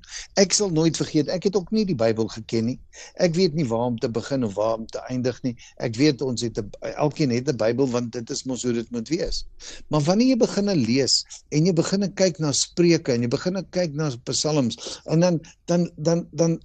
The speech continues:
dan lees jy oor 'n persoon wat regtig iets spesiaals met die Here wil deel. En wanneer jy kyk na hoekom ek mal is oor die Nuwe Testament, die Nuwe Testament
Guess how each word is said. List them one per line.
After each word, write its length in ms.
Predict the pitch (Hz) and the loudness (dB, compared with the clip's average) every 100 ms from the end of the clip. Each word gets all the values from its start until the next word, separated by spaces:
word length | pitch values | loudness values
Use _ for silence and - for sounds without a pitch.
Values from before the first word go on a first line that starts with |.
| - | -2
dan 220 | 151 156 | 2 2
lees 400 | 139 175 226 - | 2 2 2 4
jy 180 | 233 240 - | 4 2 2
oor 240 | 196 180 | 4 4
'n 420 | 156 - - - 139 | 2 -4 -14 -12 -2
persoon 720 | 170 - - 220 208 139 160 - - - | 4 4 4 4 4 2 0 -4 -14 0
wat 180 | 170 175 | 0 2
regtig 600 | 139 165 190 214 196 - - | 2 2 4 2 0 -6 -2
iets 300 | 214 185 - | 0 2 2
spesiaals 800 | - 185 - 151 120 156 165 - - _ | 2 0 2 4 6 4 4 0 -8 _
met 120 | 143 | -2
die 160 | 131 117 | 0 2
Here 140 | 135 | 2
wil 200 | 139 127 110 | 2 0 -2
deel. 400 | 87 110 104 78 - _ _ _ _ _ _ _ - | 0 2 2 -2 -12 _ _ _ _ _ _ _ 4
En 240 | 196 185 | 6 6
wanneer 280 | 165 214 254 | 6 6 6
jy 220 | 240 190 | 4 2
kyk 280 | - 196 - | 2 2 2
na 280 | 170 156 143 - _ | 2 2 0 -8 _
hoekom 420 | 147 151 208 214 | 4 6 6 4
ek 120 | 185 | 4
mal 240 | 135 127 160 | 2 4 4
is 140 | 151 | 4
oor 100 | 170 | 4
die 120 | 139 | 6
Nuwe 260 | 120 131 156 | 6 4 4
Testament, 580 | 160 127 151 123 120 107 | 4 4 4 4 2 2
die 120 | 131 | 2
Nuwe 200 | 185 233 | 4 4
Testament 580 | 214 190 - 156 151 143 | 6 4 4 2 2 2